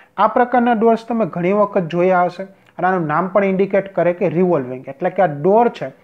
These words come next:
એ કોન્સ્ટન્ટ સ્પીડથી કન્ટિન્યુ ફરતો હોય છે. કઈ જગ્યાએ ઉપયોગમાં લઈ શકાય? તો કે એવી જગ્યાએ કે જ્યાં કન્ટિન્યુઅસલી ટ્રાફિક રહે છે, for example હોસ્પિટલ છે, રેલવે સ્ટેશન્સ છે, બસ સ્ટેશન્સ છે, તો એની અંદર આ પ્રકારના ડોર્સ છે એ વાપરવામાં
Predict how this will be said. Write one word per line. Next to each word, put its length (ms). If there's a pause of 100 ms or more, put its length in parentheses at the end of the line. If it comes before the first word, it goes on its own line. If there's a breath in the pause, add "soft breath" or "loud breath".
(300 soft breath)
એ 40
કોન્સ્ટન્ટ 540
સ્પીડથી 460
કન્ટિન્યુ 760 (300 loud breath)
ફરતો 320
હોય 180
છે. 200 (460 soft breath)
કઈ 160
જગ્યાએ 340
ઉપયોગમાં 500
લઈ 140
શકાય? 380 (320 soft breath)
તો 80
કે 160
એવી 160
જગ્યાએ 400
કે 140
જ્યાં 360
કન્ટિન્યુઅસલી 1000 (260 loud breath)
ટ્રાફિક 440
રહે 200
છે, 100
for 200
example 500
હોસ્પિટલ 640
છે, 200
રેલવે 300
સ્ટેશન્સ 460
છે, 220
બસ 240
સ્ટેશન્સ 480
છે, 220 (440 soft breath)
તો 60
એની 180
અંદર 220
આ 100
પ્રકારના 460
ડોર્સ 260
છે 180
એ 60
વાપરવામાં 800